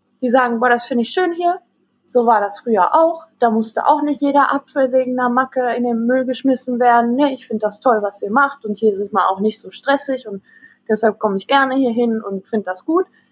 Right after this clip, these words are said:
Ja, und dann gibt's auch tatsächlich eher so die Feinkostkunden, weil mit der Produktauswahl, die wir da haben, dass wir die Produkte möglichst regional beziehen, um eben wieder Transportwege auch zu sparen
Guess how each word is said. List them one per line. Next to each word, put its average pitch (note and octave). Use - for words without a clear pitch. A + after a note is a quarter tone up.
Ja, D4+
und A3+
dann B3
gibt's -
auch D4+
tatsächlich D4+
eher D#4+
so D#4
die D4+
Feinkostkunden, F#3+
weil F#3
mit A3
der A#3+
Produktauswahl, B3
die A#3+
wir A#3
da G#3+
haben, D#4+
dass B3
wir A#3+
die A3+
Produkte B3
möglichst A#3+
regional G#3+
beziehen, D#4+
um A#3
eben A3+
wieder A3+
Transportwege A3+
auch D4
zu -
sparen C#4+